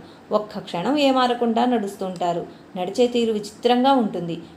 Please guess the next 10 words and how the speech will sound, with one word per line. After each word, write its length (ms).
ఎడమ 240
కాలు 280
బొట్టన 340
విరేలికి, 460
కుడి 220
కాలు 280
మడిమ 280
తగిలేటట్లు 640
అడుగు 280
వేస్తూ, 380